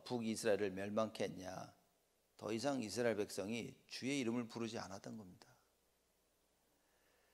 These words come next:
더 이상 모든 일에 하나님이 필요치 않았었어요.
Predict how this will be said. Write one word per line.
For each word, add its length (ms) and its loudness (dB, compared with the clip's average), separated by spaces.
더 140 0
이상 240 4
모든 440 2
일에 200 4
하나님이 500 0
필요치 400 -2
않았었어요. 500 -6